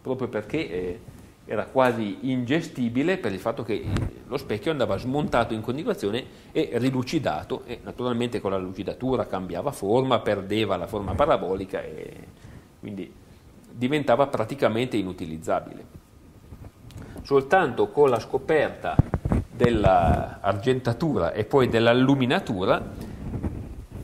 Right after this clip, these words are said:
si è arrivati a quello che noi consideriamo come l'obiettivo astronomico di uso,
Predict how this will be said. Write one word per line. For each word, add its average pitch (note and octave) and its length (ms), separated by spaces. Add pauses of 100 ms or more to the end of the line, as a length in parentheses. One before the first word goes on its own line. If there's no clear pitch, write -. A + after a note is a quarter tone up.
(380)
si - 80
è A#3 40
arrivati E3+ 580
a G3 140
quello C3+ 280
che D3+ 120
noi C3 360
consideriamo C#3+ 720
come B2+ 220
l'obiettivo C3+ 500
astronomico A2 760
di A#2 140
uso, G2+ 460